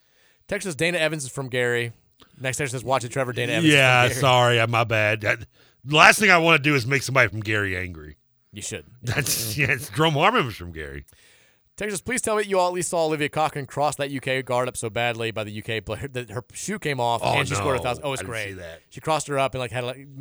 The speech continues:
Speaker 1: created a little layup on the baseline. It was awesome. That game was, I
Speaker 2: Well,
Speaker 1: mean,
Speaker 2: poor Kentucky. They, they're just the
Speaker 1: they're not very
Speaker 2: history
Speaker 1: good.
Speaker 2: of getting crossed over by us.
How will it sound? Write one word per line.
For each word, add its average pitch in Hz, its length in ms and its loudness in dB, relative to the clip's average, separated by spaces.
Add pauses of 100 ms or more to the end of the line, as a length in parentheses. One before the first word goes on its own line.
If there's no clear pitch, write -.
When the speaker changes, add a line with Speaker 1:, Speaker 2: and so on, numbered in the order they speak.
Speaker 1:
created 131 240 -4
a - 20 -4
little 117 180 -6
layup 113 260 -4
on 107 60 -8
the 110 60 -10
baseline. 104 600 -8 (480)
It 131 60 -10
was 123 120 -4
awesome. 107 240 -6
That 180 160 -2
game 131 460 -2 (460)
was, 135 340 -2
I - 40 -12
Speaker 2:
Well, 139 60 -10
Speaker 1:
mean, 139 100 -6
Speaker 2:
poor 233 120 2
Kentucky. 98 420 -8
They, 117 180 -4
they're 110 160 -4
just 143 240 -10
the 82 220 -12
Speaker 1:
they're 123 180 -6
not 95 120 -16
very 98 120 -4
Speaker 2:
history 110 300 -2
Speaker 1:
good. 87 60 -10
Speaker 2:
of 92 40 -14
getting 87 200 -12
crossed 87 360 -6
over 85 220 -8
by 82 240 -8
us. - 300 -14